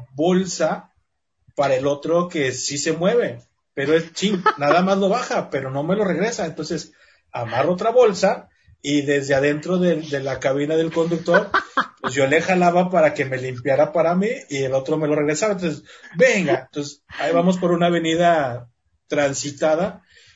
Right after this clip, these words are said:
y de repente, mocos, que ya no jala el otro también. Entonces es como que,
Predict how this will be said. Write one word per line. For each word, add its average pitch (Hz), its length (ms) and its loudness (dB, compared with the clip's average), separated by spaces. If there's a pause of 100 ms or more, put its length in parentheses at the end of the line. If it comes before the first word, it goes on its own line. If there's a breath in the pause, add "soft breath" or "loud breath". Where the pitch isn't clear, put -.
y 147 100 -2
de 151 120 2
repente, 156 800 -2
mocos, 165 580 -4
que 143 100 -8
ya 143 120 0
no 190 120 0
jala 190 220 -2
el 185 60 2
otro 190 220 -2
también. 185 340 -2
Entonces 165 360 -8
es 175 120 -6
como 180 220 0
que, 123 260 -8